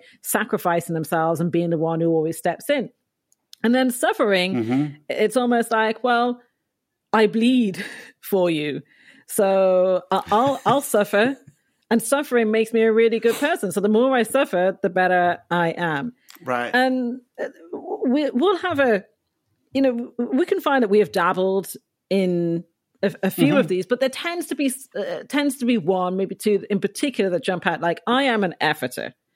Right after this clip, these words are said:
Speaker 1: It's not that I've not dabbled in some of the others, but I am,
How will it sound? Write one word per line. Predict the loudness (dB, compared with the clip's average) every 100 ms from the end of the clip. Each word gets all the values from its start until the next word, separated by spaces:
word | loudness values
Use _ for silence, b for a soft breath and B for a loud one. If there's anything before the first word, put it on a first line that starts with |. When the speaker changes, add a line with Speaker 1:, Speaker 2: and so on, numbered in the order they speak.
| b b
Speaker 1:
It's | -4
not | -2 0
that | 2
I've | 2 -2 -8 b b b
not | -4 -2
dabbled | 2 2 2 0 0
in | -2
some | 0
of | 0
the | 2
others, | 2 2 0 0
but | -4 -4
I | -2 0
am, | 0 -2 -6